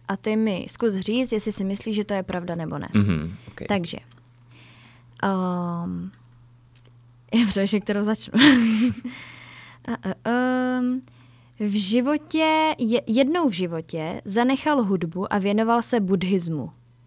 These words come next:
Speaker 1: Trapný díl,
Speaker 2: To bych
Speaker 1: trapný díl.
Speaker 2: u něj možná i typoval, <laughs> že jo? <laughs> Na
Speaker 1: Je to
Speaker 2: chvíli,
Speaker 1: tak, je to
Speaker 2: jo?
Speaker 1: tak.
Speaker 2: <laughs>
Speaker 1: Mhm. Jednou v životě měl asi nějakou krizi, tak,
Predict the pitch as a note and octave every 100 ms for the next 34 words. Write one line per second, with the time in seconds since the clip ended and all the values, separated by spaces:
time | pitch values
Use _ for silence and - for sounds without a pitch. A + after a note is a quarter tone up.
0 | - - - _ _ _ - - - _
1 | _ _ - - - _ _ _ - -
2 | - _ _ _ - - - - - G2
3 | F#2+ G2+ - - G#2+ G#2 G2+ G2+ G#2 A2
4 | - - F#2 F#2 F2 F#2+ G#2 B2+ - -
5 | A2+ G#2 E3 G#2+ F2 F2 E3 - - B2+
6 | G#2+ G2 F2+ B3 - G#3+ F3 E3 E3 -
7 | - - - - - C#4 C#4+ - - G3
8 | F#3+ G#3+ G3+ G2+ G2+ D3+ - - F#3+ A2+
9 | G2+ F3+ E3 E3 C3+ - A#3 C#4+ - -
10 | - - - A3+ A#3+ A3 A3 G#3+ A3 G#3+
11 | G#3 A3 G#3 G#3+ G#3 F#3+ F#3 G3 G3